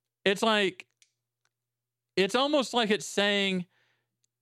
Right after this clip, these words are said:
"Yeah, the, the other person that you hit in your other life or whatever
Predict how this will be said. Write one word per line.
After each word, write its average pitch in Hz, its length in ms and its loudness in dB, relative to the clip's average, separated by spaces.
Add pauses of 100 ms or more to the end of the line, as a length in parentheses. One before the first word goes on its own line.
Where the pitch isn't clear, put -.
(140)
"Yeah, 247 200 0
the, 208 400 2
the 208 260 2
other 233 200 2
person 196 360 0
that 165 100 0
you 165 160 0
hit 180 440 0 (280)
in 165 120 2
your 156 120 4
other 160 140 2
life 160 360 2
or 165 60 2
whatever 139 520 2